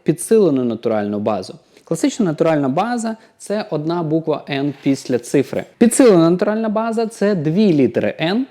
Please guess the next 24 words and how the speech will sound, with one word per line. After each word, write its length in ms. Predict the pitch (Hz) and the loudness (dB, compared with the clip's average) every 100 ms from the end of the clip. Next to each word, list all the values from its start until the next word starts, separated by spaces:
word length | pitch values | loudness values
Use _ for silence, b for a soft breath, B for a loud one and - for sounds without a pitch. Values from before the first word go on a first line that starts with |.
| _ | _
після 340 | 139 139 131 | -2 0 0
цифри. 420 | 123 143 127 - - _ | 0 0 0 -4 -14 _
І 80 | 151 | 0
якщо 220 | 160 226 | 0 -2
ви 100 | 202 | 0
розумієте, 560 | 180 175 196 180 170 151 | 0 0 0 0 0 -4
що 160 | - | -4
у 40 | 160 | -4
вас 160 | 151 | -4
достатньо 480 | 135 131 139 127 123 | -4 -6 -6 -6 -6
жорстка 380 | 120 127 - 123 | -6 -8 -6 -6
скловидна 500 | - 120 113 107 110 | -4 -4 -2 -4 -6
сивина, 360 | - 196 277 | -8 -8 -8
то 100 | 294 | -8
краще 360 | 233 208 208 196 | -6 -6 -6 -6
додати, 540 | 180 180 175 175 175 165 B B - _ _ | -6 -2 -4 -2 -4 -6 B B -20 _ _
е, 200 | 160 151 | -2 -2
підсилену 540 | 147 170 - 160 120 117 | -2 -4 2 2 2 -2
натуральну 480 | 110 - 120 113 135 | -4 -2 -2 -4 -4
базу 320 | 220 240 233 | -4 -4 -4
з 60 | |
двома 360 | 160 120 117 151 | -4 -4 -4 -4
літерами 500 | 135 120 120 110 110 - | -2 -4 -4 -6 -6 -8
«Н». 160 | 113 | -14